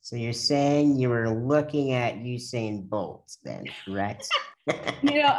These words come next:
Speaker 2: it's funny. I, I tell people a lot. I said, "Listen, if Usain Bolt was missing his leg or had the, the same disability as some of the Paralympic athletes, I believe they would beat him or they would give him a run for his money."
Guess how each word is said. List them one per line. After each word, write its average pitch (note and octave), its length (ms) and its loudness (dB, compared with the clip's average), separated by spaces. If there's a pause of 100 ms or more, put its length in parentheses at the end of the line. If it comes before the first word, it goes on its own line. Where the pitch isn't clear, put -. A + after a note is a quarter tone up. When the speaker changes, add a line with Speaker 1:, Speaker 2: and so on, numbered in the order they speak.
Speaker 2:
it's C#4 180 -2
funny. C4+ 380 2
I, A#3 260 2
I B3 60 2
tell C#4+ 260 2
people C4+ 320 -2
a - 20 -2
lot. A#3 300 2
I A3+ 80 -2
said, A3 200 -6
"Listen, B3 300 -8 (320)
if A#3 120 0
Usain C#4 520 2
Bolt A3+ 320 0
was F3+ 160 -4
missing G3 380 -4
his F3 260 -6
leg D3+ 300 -6 (480)
or G#3+ 160 2
had B3 360 2
the, A3 220 0
the G3+ 160 -2
same A3+ 480 -2
disability F#3 840 -4
as E3+ 320 -2
some G#3 320 -6
of F3+ 80 0
the E3+ 80 0
Paralympic F3 640 -2
athletes, - 500 -6 (420)
I F#4+ 160 2
believe C4+ 340 0
they B3+ 140 4
would G#3 200 0
beat D4 160 4
him A3 180 0
or F#3+ 80 0
they A#3+ 140 2
would A3+ 160 -6
give G#3+ 100 0
him G#3+ 140 -4
a F#3+ 60 0
run G3 200 0
for F3 160 -6
his F3 120 -4
money." G#3+ 320 -8